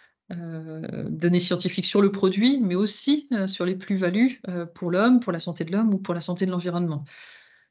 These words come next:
Euh, et puis un troisième collège avec les salariés, parce qu'il y en a beaucoup qui sont là depuis le début et qui, euh, qui transpirent tous les jours parce qu'ils sont passionnés par la démarche et par le projet. Et puis notre quatrième, et pas des moindres, collège, ce qu'on appelle la communauté.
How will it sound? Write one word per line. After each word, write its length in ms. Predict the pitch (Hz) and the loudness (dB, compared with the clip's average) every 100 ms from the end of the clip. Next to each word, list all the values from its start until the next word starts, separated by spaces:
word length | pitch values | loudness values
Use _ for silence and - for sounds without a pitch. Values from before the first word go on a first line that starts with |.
| _ _ _ - | _ _ _ -4
Euh, 240 | 185 180 170 | -2 0 0
et 80 | 190 | 0
puis 120 | 185 | 2
un 100 | 185 | 0
troisième 340 | 185 185 180 175 | 2 0 0 0
collège 260 | 165 160 | -2 -2
avec 100 | 156 | -4
les 80 | 151 | -6
salariés, 460 | - 151 147 156 190 | -4 -2 -2 -4 -4
parce 140 | 208 | -6
qu'il 100 | 151 | -6
y 40 | |
en 40 | 147 | -6
a 20 | |
beaucoup 280 | 156 151 190 | -6 -6 -6
qui 80 | - | -6
sont 140 | - | -2
là 100 | 180 | -2
depuis 240 | 170 - | -2 -2
le 80 | 175 | 0
début 400 | 165 180 190 208 | 2 2 4 4
et 80 | 185 | 4
qui, 340 | 196 - 180 | 0 -8 -6
euh, 300 | 165 156 156 160 | -4 -4 -6 -8
qui 80 | - | -12
transpirent 380 | - 180 - 185 | -8 -6 -2 -4
tous 120 | - | 0
les 140 | 185 196 | 2 4
jours 300 | 190 214 208 | 4 2 2
parce 160 | 180 | -2
qu'ils 160 | - 190 | -4 -6
sont 260 | - 180 | -2 -2
passionnés 460 | 175 190 185 196 214 | 0 0 2 2 2
par 140 | 175 | 0
la 100 | 165 | -2
démarche 440 | 170 160 196 190 196 | -2 2 2 2 0
et 40 | |
par 160 | 175 156 | -4 -4
le 100 | 156 | -4
projet. 460 | - 165 196 226 - - - - _ - | -4 -2 0 -2 -6 -16 -18 -20 _ -2
Et 180 | 196 196 | 2 2
puis 220 | 196 233 | 2 2
notre 300 | 214 202 185 | 2 2 -2
quatrième, 840 | 190 190 190 - 185 202 214 202 | 0 -2 -2 -10 -6 -4 -2 -2
et 180 | 190 175 | -4 -6
pas 180 | 180 190 | -2 -2
des 120 | 190 | 0
moindres, 420 | 190 196 185 180 | 0 -2 -2 -6
collège, 480 | - 175 185 233 202 170 - _ - | -4 -2 0 -2 -4 -8 -12 _ -14
ce 60 | |
qu'on 120 | - | -6
appelle 180 | 170 226 | -2 2
la 120 | 202 | 2
communauté. 680 | - 226 214 190 185 226 226 | 2 2 4 2 0 -4 -4